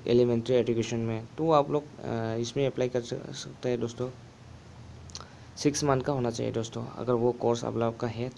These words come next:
तो तभी आप apply कर सकते हैं इस post के लिए। Assistant teacher का post है दोस्तों, तो इसमें जो है बहुत अच्छा post मिल रहा है दोस्तों। आप लोग ज-, जल्दी से apply कर लीजिए। अ,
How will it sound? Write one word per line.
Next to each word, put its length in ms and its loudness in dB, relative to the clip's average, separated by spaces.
तो 380 0
तभी 320 0
आप 240 2
apply 280 -2
कर 120 -8
सकते 320 -4
हैं 240 -2
इस 140 0
post 340 -4
के 80 -2
लिए। 160 2
Assistant 520 0
teacher 300 2
का 120 -2
post 280 0
है 80 2
दोस्तों, 340 -2
तो 60 4
इसमें 220 4
जो 120 4
है 120 6
बहुत 300 2
अच्छा 240 -2
post 300 0
मिल 100 2
रहा 80 2
है 60 2
दोस्तों। 280 0
आप 60 0
लोग 140 -4
ज-, 540 -2
जल्दी 280 0
से 200 -2
apply 240 0
कर 120 -2
लीजिए। 260 0
अ, 60 -4